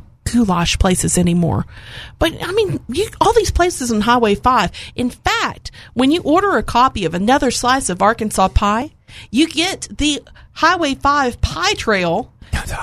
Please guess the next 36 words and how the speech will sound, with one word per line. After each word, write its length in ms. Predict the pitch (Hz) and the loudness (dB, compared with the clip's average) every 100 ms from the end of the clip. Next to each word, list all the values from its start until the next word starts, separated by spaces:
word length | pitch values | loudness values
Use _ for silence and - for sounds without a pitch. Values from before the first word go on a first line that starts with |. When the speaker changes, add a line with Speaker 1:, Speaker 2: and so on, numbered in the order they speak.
| 240 | 2
Speaker 1:
on 160 | 262 | 2
a, 40 | 214 | 2
Speaker 2:
Highway 220 | 247 247 | 0 0
Speaker 1:
on 60 | 247 | -2
Speaker 2:
five 360 | - 254 240 262 | -2 0 0 -2
Speaker 1:
your 100 | 254 | -4
Speaker 2:
pie 420 | - - 220 208 | -4 0 0 -2
Speaker 1:
bookmark. 420 | 220 208 190 226 | -2 0 2 0
Speaker 2:
trail. 120 | - - - - | -2 -6 -12 -18
Speaker 1:
So 180 | - 254 | -2 0
you 180 | 254 269 | 0 -2
can 160 | 262 247 | -4 -4
take 260 | 320 349 | -2 0
that 220 | 294 233 | 0 0
bookmark 460 | 220 269 262 240 240 | -2 -2 0 0 2
with 180 | 233 226 | 0 0
you. 220 | 220 220 | 0 -2
Of 400 | 220 - - - | -4 -8 -20 -12
course, 280 | - 277 - | -2 0 0
you're 160 | 233 247 | -4 -4
gonna 200 | 277 240 | 0 -2
have 340 | 226 285 233 202 | -2 -2 -2 0
your, 200 | 175 165 | -2 -2
your 120 | 170 - | -8 -4
copy 320 | 254 262 190 | 0 0 -2
of 80 | - | -4
the 80 | 185 | -2
book 320 | 175 156 - | 0 0 0
in 180 | 277 294 | -2 0
the 60 | 208 | 0
glove 260 | - 190 | 0 -2
compartment. 500 | - 180 170 160 - | -2 -6 -4 -6 -4
Pull 280 | - 359 202 | 0 2 2
it 100 | - | 2
Speaker 2:
Yes. 80 | 220 | 2
Speaker 1:
out, 400 | 214 208 208 - | 2 2 -2 -10